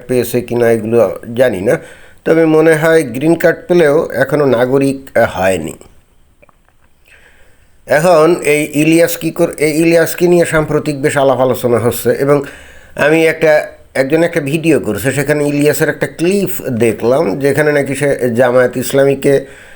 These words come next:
স্বাধীনতা বিরোধী, বাংলাদেশ বিরোধী একটা রাজনৈতিক দল হিসাবে, আহ, সে চিহ্নিত করছে। এখন, আহ, এই যে চিহ্নিত করছে, সে যে চিহ্নিত করছে এটা তো সঠিক, আসলেই তো জামায়াত ইসলাম, আহ, স্বাধীন বাংলাদেশ চায় নাই,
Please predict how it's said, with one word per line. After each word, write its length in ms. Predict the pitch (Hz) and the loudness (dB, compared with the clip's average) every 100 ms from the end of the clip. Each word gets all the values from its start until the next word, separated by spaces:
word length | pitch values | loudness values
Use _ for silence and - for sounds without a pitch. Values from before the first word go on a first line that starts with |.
| - - - | -20 -20 -14
স্বাধীনতা 580 | - 107 123 147 151 143 | -6 -2 2 2 2 0
বিরোধী, 540 | 143 147 127 139 151 | 2 2 2 0 -2
বাংলাদেশ 680 | 123 123 131 139 131 139 - | 0 2 4 4 4 2 0
বিরোধী 640 | 139 127 139 147 127 147 147 | -2 -2 0 2 2 -2 0
একটা 300 | 127 127 135 | -2 0 2
রাজনৈতিক 540 | 123 123 127 - 123 | 2 0 -2 -2 0
দল 460 | 131 139 143 147 151 | 2 4 4 4 2
হিসাবে, 600 | 127 131 123 113 160 - - - - - _ _ - | 0 0 0 2 -2 -4 -20 -20 -20 -20 _ _ -4
আহ, 400 | 127 131 131 127 | 2 4 4 2
সে 220 | - 147 - | 0 -2 -2
চিহ্নিত 380 | 160 151 139 107 | -2 0 0 -2
করছে। 360 | - - - 50 - _ _ _ _ _ _ _ _ _ _ | -4 -6 -8 -10 -18 _ _ _ _ _ _ _ _ _ _
এখন, 600 | 139 147 156 156 160 160 - | -10 -2 0 0 0 -4 -2
আহ, 540 | 131 135 135 135 135 | 2 4 4 2 0
এই 80 | 143 | -4
যে 100 | 143 | -4
চিহ্নিত 380 | - 151 156 165 | -4 -2 0 0
করছে, 380 | 151 139 143 139 - - - - | -2 -2 -2 -2 -6 -20 -20 -10
সে 200 | - 165 | -2 0
যে 120 | 180 | 0
চিহ্নিত 360 | 180 180 202 196 | 2 4 4 4
করছে 300 | 208 185 156 | 2 2 2
এটা 140 | 151 | 0
তো 120 | 170 | -2
সঠিক, 500 | 185 127 92 80 - | 0 0 -2 -8 -8
আসলেই 280 | 127 135 175 | -4 0 0
তো 240 | 175 165 127 | 0 0 2
জামায়াত 380 | 139 127 123 | 2 2 2
ইসলাম, 400 | 123 120 131 127 - | -2 0 0 0 0
আহ, 100 | 120 | 0
স্বাধীন 360 | 127 127 139 | 0 0 2
বাংলাদেশ 460 | 131 127 117 107 - | 2 2 2 0 -2
চায় 220 | 104 85 | -2 0
নাই, 240 | 98 160 | 0 -2